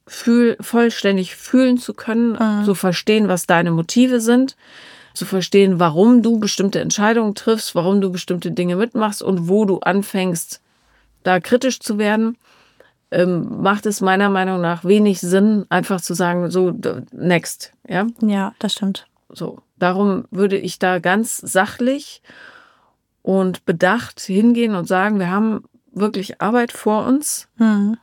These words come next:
Speaker 1: Es ist in unser beider Interesse, dass wir das tun. Und so, wie es ist, kann's für mich nicht bleiben.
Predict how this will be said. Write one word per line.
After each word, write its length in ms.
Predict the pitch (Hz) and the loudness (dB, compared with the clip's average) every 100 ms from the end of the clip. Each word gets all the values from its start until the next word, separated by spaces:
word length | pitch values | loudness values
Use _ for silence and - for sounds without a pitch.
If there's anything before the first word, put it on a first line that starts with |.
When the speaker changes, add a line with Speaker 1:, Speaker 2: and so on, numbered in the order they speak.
| _ _ _ _ _ _ _ - | _ _ _ _ _ _ _ -6
Speaker 1:
Es 160 | 196 | -4
ist 260 | - 196 - - _ - | -2 -2 -4 -14 _ 0
in 120 | 202 | 0
unser 480 | - 202 190 175 - - | 2 2 2 0 -2 -2
beider 380 | 175 170 208 | 2 2 2
Interesse, 540 | 202 180 180 190 196 214 | 0 -4 -6 -4 -2 -2
dass 200 | 185 - | -4 -6
wir 60 | |
das 200 | 175 - | -10 -12
tun. 400 | - - 240 349 370 - - - - _ | -8 0 2 2 -4 -16 -20 -20 -20 _
Und 200 | - 196 | 0 0
so, 220 | 180 226 | 4 4
wie 60 | 240 | 4
es 120 | 202 | 0
ist, 300 | - 247 - | 0 -2 -2
kann's 260 | - 196 - | -6 -6 -4
für 120 | 185 | 0
mich 340 | 190 240 - | 2 2 0
nicht 240 | - 180 - | -6 -6 -4
bleiben. 440 | 151 131 - 165 | -4 -2 -6 -14